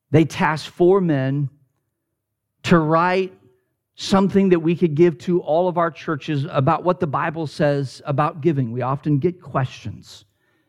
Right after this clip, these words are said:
And these men wrote just a helpful little booklet called Joyful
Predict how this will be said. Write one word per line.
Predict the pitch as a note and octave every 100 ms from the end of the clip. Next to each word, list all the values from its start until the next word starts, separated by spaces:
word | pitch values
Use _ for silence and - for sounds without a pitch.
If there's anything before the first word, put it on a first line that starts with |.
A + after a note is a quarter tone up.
| _ _ -
And | B2+
these | D#3+ C#3+
men | D#3+ D#3+
wrote | C#3+ D3 D#3 D#3+ B2+
just | D3+ C#3+
a |
helpful | B2+ - F#3 G#3 F#3 - F3+ E3+ - _ -
little | D#3+ E3
booklet | D3 D3 D3+ D3 C#3+ C#3+
called | - D3+ C3+
Joyful | A2+ B2 D#3 E3 - E3+ D#3+ C#3